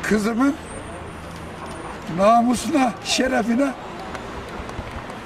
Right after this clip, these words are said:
canımı feda ederek kefilim. Kızım beş senedir eskortluk yapıyormuş. Haşa,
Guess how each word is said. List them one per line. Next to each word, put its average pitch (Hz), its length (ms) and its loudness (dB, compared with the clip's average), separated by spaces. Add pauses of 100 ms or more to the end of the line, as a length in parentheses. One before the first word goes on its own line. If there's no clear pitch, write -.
canımı 240 440 4
feda 277 440 2
ederek 262 360 2 (380)
kefilim. 240 500 4 (1120)
Kızım 269 420 4 (920)
beş 233 180 2
senedir 277 460 0
eskortluk 233 640 0
yapıyormuş. 190 500 0 (680)
Haşa, 277 380 4